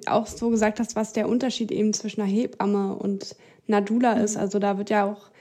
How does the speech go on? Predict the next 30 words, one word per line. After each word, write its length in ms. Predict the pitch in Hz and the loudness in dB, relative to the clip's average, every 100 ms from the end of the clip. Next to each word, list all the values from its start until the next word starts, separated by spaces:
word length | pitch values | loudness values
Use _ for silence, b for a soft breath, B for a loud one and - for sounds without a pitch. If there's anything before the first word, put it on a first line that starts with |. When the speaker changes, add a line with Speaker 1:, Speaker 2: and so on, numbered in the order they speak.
| b b b | b b b
Speaker 1:
also 160 | 202 202 | 0 0
ich 100 | 202 | 2
find, 160 | 233 220 | 2 2
es 280 | 208 - | 0 -4
gibt 220 | - 247 - | -2 0 2
ja 120 | 202 | 2
auch 140 | 220 | 2
schon 180 | - 247 | 2 2
einen 120 | 240 | 2
Unterschied 600 | 214 277 302 277 285 285 | 2 2 2 2 4 4
und 160 | - 226 | 2 -2
trotzdem 480 | - 240 - 247 233 | -2 -6 -4 0 2
ist 120 | 226 | 0
es 140 | 233 240 | -2 0
halt 160 | 214 | 0
vielleicht 300 | 214 220 220 | 0 -2 -2
schön, 180 | - 240 | 0 2
wenn 160 | 226 208 | 2 2
beide 320 | 202 208 220 | 0 0 -2
zusammen 680 | - 226 208 208 233 233 220 b b b b b b - | -6 -4 0 2 4 2 0 b b b b b b -2
vielleicht 420 | 220 214 - - | 2 4 2 2
mehr 760 | 220 220 220 220 214 208 208 - - - _ | 4 6 4 2 2 0 -4 -14 -20 -20 _
zusammenarbeiten, 840 | - 220 208 247 285 311 302 302 | -6 2 2 2 2 2 2 0
würde 140 | 277 277 | -2 -4
ich 100 | - | -2
mal 160 | 269 | -2
sagen. 420 | 254 254 254 269 269 B | 2 0 0 -2 -4 B
Speaker 2:
Ja. 180 | 247 220 202 | -8 -8 -2
Speaker 1:
Ähm, 340 | 220 214 220 208 | 4 6 6 6
weil 400 | 208 214 220 | 6 6 4